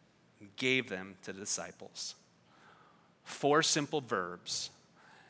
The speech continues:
that show us and explain everything about why you and I should turn to Jesus to be satisfied in him.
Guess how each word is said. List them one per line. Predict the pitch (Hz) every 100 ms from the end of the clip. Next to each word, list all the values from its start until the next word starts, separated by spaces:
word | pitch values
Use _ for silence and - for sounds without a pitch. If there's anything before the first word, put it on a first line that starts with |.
| - - -
that | 127 -
show | - 165 151 143
us | 123 -
and | 131
explain | 120 - - 135 127 -
everything | 139 139 135 120 113 104
about | 104 110 110
why | 120 127 139 131 135
you | 120 120 120
and | 117 -
I | 110 107
should | 110 - 104
turn | - 123 127 123
to | 107
Jesus | 95 110 117 101 98 -
to | 104
be | 104
satisfied | - - 107 104 - - 95 95 90
in | 87
him. | -